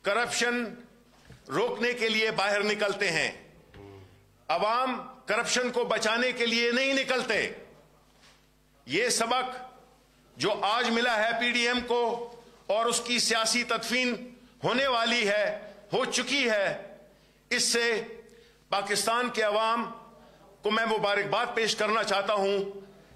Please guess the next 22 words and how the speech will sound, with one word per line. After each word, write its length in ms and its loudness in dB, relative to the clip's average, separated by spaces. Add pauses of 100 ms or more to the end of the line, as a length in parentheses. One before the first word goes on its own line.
(100)
कि 80 0
एक 200 0
ऐसी 640 0 (520)
तारीक 420 0
कुव्वतें, 800 0 (600)
ऐसी 240 0
कुव्वतें 560 0
जो 300 0
कि 380 -2 (160)
जाती 440 0
मफादात 640 2
के 60 -2
इर्द 280 0
गिर्द 220 0
घूमती 380 0
थीं, 380 -2 (720)
उनकी, 280 -2
उनको 460 0
अल्लाह 240 2
ताला 320 2
ने 200 2
आज 460 0